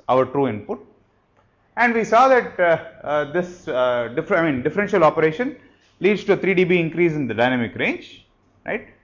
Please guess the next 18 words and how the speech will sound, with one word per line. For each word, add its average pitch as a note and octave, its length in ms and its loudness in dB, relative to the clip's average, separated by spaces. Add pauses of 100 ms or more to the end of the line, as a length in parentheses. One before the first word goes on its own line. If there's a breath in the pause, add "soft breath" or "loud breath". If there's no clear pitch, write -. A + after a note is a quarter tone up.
(100)
But A#3 100 -2
that's A#3+ 180 4
coming G#3+ 340 2
at G#3 240 4
the F#3 80 4
expense F#3 420 0
of D4 240 4 (1200)
twice G#3 260 6
the - 100 4
power G3 300 8
and G3 100 0
twice F3+ 240 4
the F#3+ 100 4
area. F#3 340 4
So F3 460 2
it's C#3+ 260 -8
not E3+ 320 4
really, E3 640 0